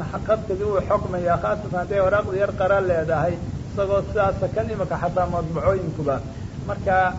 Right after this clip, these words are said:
xakiguna wuxuu noqonayaa ama bashri ama kashti. Kelimadii oo sidaas adigu loo suuliyo, loogu suuliyo waqtigaa khadku engegan yahay,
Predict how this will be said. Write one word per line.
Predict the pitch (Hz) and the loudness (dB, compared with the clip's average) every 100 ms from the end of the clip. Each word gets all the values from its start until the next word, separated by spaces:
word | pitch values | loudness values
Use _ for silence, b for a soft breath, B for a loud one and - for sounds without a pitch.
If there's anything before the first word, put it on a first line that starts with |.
| - - | -6 -8
xakiguna | 202 202 214 190 190 | -4 -4 -4 -6 -4
wuxuu | 196 185 175 | -4 -4 -6
noqonayaa | 165 196 185 180 170 | -4 -2 0 0 0
ama | 170 180 | 0 -4
bashri | 180 190 190 175 | -4 -4 0 0
ama | 165 165 | 0 -4
kashti. | 180 185 - - - - - | -4 -4 -4 -6 -8 -8 -8
Kelimadii | - 175 180 233 202 | -6 -6 -4 -2 0
oo | 190 | 0
sidaas | 170 - 190 180 | 0 0 0 0
adigu | 170 170 - 175 | -2 -4 -4 -2
loo | 175 196 | -2 -2
suuliyo, | - 175 165 180 190 | -4 -6 -4 -2 -2
loogu | 180 170 170 214 | -2 -2 -4 -6
suuliyo | - 175 190 190 | -6 -2 0 0
waqtigaa | 185 170 180 175 | 0 -2 0 0
khadku | - - | -4 -4
engegan | 156 156 160 170 185 | -4 -2 -2 -4 -2
yahay, | 151 143 | 0 0